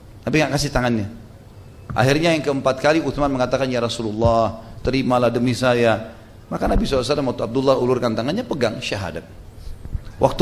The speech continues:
keluar Utsman sama Abdullah, kata Nabi sallallahu alaihi wasallam, "Bukankah di sisi kalian ini ada orang-orang yang berakal?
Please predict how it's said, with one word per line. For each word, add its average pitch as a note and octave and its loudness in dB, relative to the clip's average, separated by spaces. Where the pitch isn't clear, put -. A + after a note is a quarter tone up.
keluar A3 10
Utsman E3+ 4
sama D3 4
Abdullah, A#2 0
kata C3 -2
Nabi C#3 0
sallallahu A#2+ 2
alaihi B2+ 4
wasallam, G#2+ 0
"Bukankah E3+ 0
di C#3+ 2
sisi D3+ 2
kalian D3+ 0
ini D3 0
ada C#3+ 0
orang-orang C#3 2
yang B2+ 2
berakal? A#2+ 0